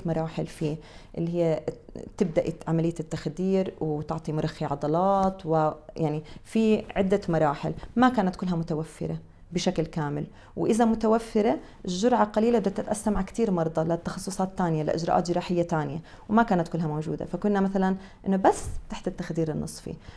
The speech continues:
مش كل أنواع المسكنات موجودة. يعني إحنا بنعطي في مسكنات بنسميها ناركوتكس اللي هي المهدئات مع مسكنات، هذا مش موجود، ما كنا نقدر نعطيه. التخدير النصفي إشي كتير منيح، يعني الحمد لله هلأ صار موجود،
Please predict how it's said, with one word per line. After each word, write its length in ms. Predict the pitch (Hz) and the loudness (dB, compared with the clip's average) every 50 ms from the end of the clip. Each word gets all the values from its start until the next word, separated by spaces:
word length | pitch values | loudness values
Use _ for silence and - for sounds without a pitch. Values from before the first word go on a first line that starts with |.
| - - | -10 -2
مش 220 | 214 226 247 247 - | 0 0 0 2 0
كل 100 | - 196 | -2 -2
أنواع 240 | - 185 185 175 170 | 0 0 0 2 2
المسكنات 600 | 165 165 165 - 175 - 170 160 156 165 160 160 | 0 -2 -4 -6 -6 -4 -2 -2 -2 -2 -2 -2
موجودة. 460 | 156 156 156 156 165 160 160 165 165 160 - - - - | -2 -2 -2 -2 -4 -4 -4 -4 -6 -8 -10 -16 -8 -4
يعني 140 | 175 170 180 | -4 -4 -2
إحنا 160 | - - 190 | -2 -2 0
بنعطي 340 | 185 185 190 190 190 190 190 | 0 0 0 -2 -2 -4 -6
في 160 | 185 - 180 | -6 -4 -4
مسكنات 420 | 175 175 - 185 185 - 180 185 190 - | -4 -4 -6 -8 -6 -4 -4 -4 -2 -4
بنسميها 400 | 214 180 - 180 180 180 175 170 | -6 -4 -4 -4 -2 -2 -2 -2
ناركوتكس 640 | 170 170 165 - - 175 170 - - - - - | -2 -2 -4 -2 -4 -4 -4 -4 -6 -10 -8 -8
اللي 160 | 156 156 156 165 | -6 -4 -2 0
هي 60 | 160 | 0
المهدئات 800 | 160 160 156 165 151 131 - 156 - - 175 175 175 175 - | 0 0 0 -2 -4 -4 -6 -6 -2 2 2 2 2 0 -4
مع 120 | 180 165 - | -4 -4 -2
مسكنات، 680 | 156 160 - - 156 - - 160 151 143 139 - - - - - - - - - | -4 -4 -4 -2 -2 -2 -2 -2 -4 -4 -4 -8 -10 -14 -18 -20 -20 -20 -8 -4
هذا 180 | 254 240 233 254 | -2 0 2 2
مش 240 | 247 233 240 - 170 | 2 0 0 -2 -4
موجود، 340 | 165 165 - - - - - - | -2 -2 -2 -4 -4 -6 -4 -2
ما 120 | 196 190 | 0 0
كنا 260 | 190 196 185 170 165 160 | 0 0 -2 -2 0 0
نقدر 300 | 160 - 151 156 156 156 | 0 -2 -2 -4 -2 -2
نعطيه. 420 | 151 147 156 156 - - - 151 - - - - - - - - - - - - - - - - - - - - - - - - - | -2 -4 -6 -6 -8 -8 -8 -8 -8 -12 -16 -18 -18 -20 -20 -20 -20 -20 -20 -20 -20 -20 -20 -20 -20 -20 -20 -20 -20 -20 -4 0 2
التخدير 600 | 226 233 220 - - - 247 - 240 - 277 277 | 2 2 2 0 -2 -2 -2 -2 0 0 2 2
النصفي 540 | 269 254 254 254 254 - 262 254 262 - - | 4 4 4 2 0 0 0 0 0 0 -2
إشي 160 | - - 277 | -4 -6 -6
كتير 240 | - - 311 302 285 | 0 0 2 4 4
منيح، 260 | 233 190 175 185 185 | 4 4 2 2 0
يعني 100 | 185 185 | 0 -2
الحمد 280 | 190 - - 269 262 269 | 0 2 2 2 2 4
لله 120 | 226 202 | 2 2
هلأ 220 | 196 190 175 170 - | 2 2 2 0 0
صار 200 | - 175 175 180 | 0 0 0 0
موجود، 400 | 180 190 214 214 269 220 180 | 0 0 0 0 2 2 0